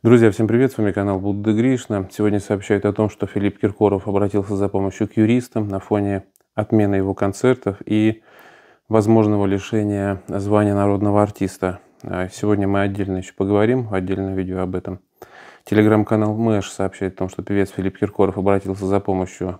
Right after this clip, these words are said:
к юристам на фоне призывов лишить его звания народного артиста. Значит, по данным канала, музыкант захотел найти способ остановить отмену концертов после участия в скандальной вечеринке Насти Ивлеевой.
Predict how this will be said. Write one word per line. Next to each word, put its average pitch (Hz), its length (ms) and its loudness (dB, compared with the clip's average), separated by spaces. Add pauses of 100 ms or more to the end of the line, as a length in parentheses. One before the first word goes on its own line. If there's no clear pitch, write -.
к 95 340 -2
юристам 107 600 0 (600)
на 101 120 2
фоне 107 260 2
призывов 104 500 0
лишить 104 340 -2
его 101 180 -2
звания 113 600 0
народного 107 640 0
артиста. 92 680 -6 (1400)
Значит, 113 280 4
по 123 120 4
данным 117 320 4
канала, 117 400 2
музыкант 104 460 -2
захотел 104 420 0
найти 104 240 -4
способ - 480 -8 (140)
остановить 104 500 0
отмену 101 320 -2
концертов 107 560 -2
после 110 320 -2
участия 104 720 -2
в - 80 -20
скандальной 104 500 0
вечеринке 101 480 -4
Насти 101 340 -4
Ивлеевой. 92 480 -4